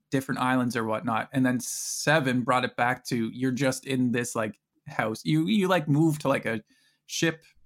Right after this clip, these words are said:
for a bit, but, like, for most of it, you're just in that, like, one property area.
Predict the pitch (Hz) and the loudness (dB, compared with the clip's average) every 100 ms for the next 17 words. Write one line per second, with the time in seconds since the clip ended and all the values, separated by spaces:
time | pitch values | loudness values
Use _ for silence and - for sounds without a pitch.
0 | _ - 156 156 151 170 147 131 123 - | _ 0 2 4 2 2 2 0 -2 -2
1 | 131 127 127 131 - 113 113 123 127 - | 0 2 4 2 0 -2 -2 -2 -2 -2
2 | 120 120 113 117 113 120 123 123 120 113 | 0 0 0 -2 -6 -8 -4 0 0 2
3 | 113 104 _ _ _ _ - 123 - 117 | 0 -2 _ _ _ _ 0 0 0 -4
4 | 113 123 117 117 110 110 | -4 -4 -4 -4 -4 -6